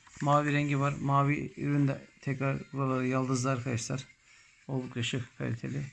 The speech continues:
Siyah rengi de şöyle bir yakından inceleyelim. Evet, bir de beyaz rengi var. Şu anda elimizde yok beyaz rengi.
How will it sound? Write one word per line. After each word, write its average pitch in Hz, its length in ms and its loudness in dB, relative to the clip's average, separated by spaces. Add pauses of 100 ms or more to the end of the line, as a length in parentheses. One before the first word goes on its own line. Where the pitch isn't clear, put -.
(880)
Siyah 131 260 -2
rengi 131 220 0
de 120 80 2
şöyle 123 220 0
bir 123 60 0
yakından 117 380 0
inceleyelim. 113 540 0 (4000)
Evet, 117 260 -4
bir 147 80 -6
de 143 140 0
beyaz 139 280 2
rengi 131 240 2
var. 139 100 0
Şu 135 140 0
anda 123 160 0
elimizde 120 340 0
yok 120 220 -2
beyaz 120 280 -2
rengi. 117 300 0